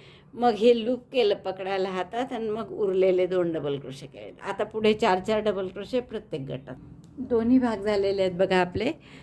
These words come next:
आणि एकाला आपण अशी कॉर्ड केलेली आहे ही चाळीस चेनची. आता फक्त हे दोन भाग आपल्याला एकमेकांना शिवून घ्यायचे आहेत आणि साधारण शिवण पहा कुठे येते ती,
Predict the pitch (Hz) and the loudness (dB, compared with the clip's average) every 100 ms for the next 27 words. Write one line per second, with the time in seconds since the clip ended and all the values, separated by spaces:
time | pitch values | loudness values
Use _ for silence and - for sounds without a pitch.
0 | - - 226 233 247 233 247 247 247 247 | -16 -2 2 6 4 6 6 6 4 0
1 | 254 247 247 262 247 208 196 196 190 175 | -2 -2 -2 -2 2 2 0 -2 2 2
2 | 175 180 180 190 196 208 180 180 - 185 | 2 4 2 2 -2 2 4 4 0 -6
3 | 160 - - - - - - - 240 311 | -6 -8 -14 -18 -18 -20 -18 -2 2 6
4 | - - - 349 269 277 277 302 269 254 | 4 4 -2 0 0 -2 -2 -2 -2 -2
5 | 247 262 262 247 240 240 254 240 254 254 | -2 0 2 0 0 -6 -2 2 2 2
6 | 247 240 269 202 185 202 214 - _ - | 2 4 4 4 2 0 0 -6 _ -20
7 | - _ - 233 240 247 214 233 240 240 | -20 _ -4 -2 2 4 4 4 4 2
8 | 254 - 226 233 247 - - 233 233 233 | 0 0 0 2 0 -2 -4 -2 -2 -4
9 | 214 226 208 196 208 202 269 - | -4 0 0 0 -4 -2 -6 -6